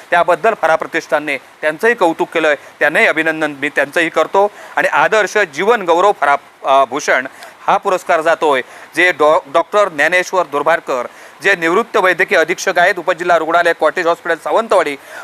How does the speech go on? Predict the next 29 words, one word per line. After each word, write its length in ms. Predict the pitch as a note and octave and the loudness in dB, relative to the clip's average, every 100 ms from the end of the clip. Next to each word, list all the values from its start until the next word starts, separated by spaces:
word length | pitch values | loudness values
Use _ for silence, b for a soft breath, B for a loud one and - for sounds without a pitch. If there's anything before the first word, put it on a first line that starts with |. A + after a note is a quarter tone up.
| B | B
अतिशय 400 | F#3 A3 A#3+ A3 | -2 -2 0 2
गरिबांचा 500 | F3 F3+ A#3 A3+ G3+ | 2 2 2 0 0
डॉक्टर, 380 | E3 - D#3 C#3 B B | 0 -2 -4 -6 B B
अतिशय 340 | D#3+ G#3 G#3 G#3 | -8 -6 -4 -2
तळागाळातला 500 | F3+ F#3+ A3 G#3 G3+ | 2 4 4 2 0
डॉक्टर, 400 | F3 D3+ - D3 C3+ B B C#3+ | 0 -2 -2 -6 -6 B B _
देवदूत 440 | C3+ A#3+ C#4+ C#4+ C#4+ | 0 2 2 -4 -4
म्हणून 260 | F3+ G#3+ G#3 | -2 -4 -2
ज्याची 380 | F3+ F#3 F#3+ E3 B B | -2 -2 -2 -6 B B
सिंधुदुर्ग 300 | G3 G#3+ B3+ | -8 -2 0
जिल्ह्यामध्ये 460 | G#3 F#3+ F#3 E3+ F3 | 0 2 2 0 0
वेगळी 240 | E3 E3+ | 0 0
अशी 200 | E3+ - | -2 -2
ओळख 360 | D3+ D3+ G#3+ F3+ | -2 2 2 2
आहे, 220 | D3 D3 B B - | -2 -4 B B -4
असे 180 | D#3+ | -2
दुर्भाटकर 500 | F3 D#3 D3+ G#3 - | 0 0 2 0 -2
सरांना 420 | G3 F3 D#3+ D#3 C#3 B B _ | -2 0 2 2 0 B B _
फराळ 180 | D3 F#3+ | 0 0
प्रतिष्ठानने 720 | G3+ E3 F3+ - D#3 D#3 D3 C#3 B - | 0 -6 -8 -6 -6 -2 -4 -6 B -2
यावर्षीचा 640 | D#3 D#3+ D3+ C#3+ D3+ D3 | 0 0 -2 -2 2 2
आदर्श 320 | C3 A3+ G#3 | 2 -2 -2
जीवन 320 | F#3 C#3 E3+ | -4 -2 -4
गौरव 240 | D#3+ E3 D#3 | -4 -4 -4
पुरस्कार 460 | D#3 D3 - D3+ | -4 -8 -6 -8
दिलेला 320 | C3 C#3 D#3 D#3+ | -6 -2 2 2
आहे. 220 | D#3 G3 B B - | 0 -2 B B -2
त्यांचंही 420 | D#3 E3+ A3 F3+ | -2 0 0 0
मी 160 | E3+ | -2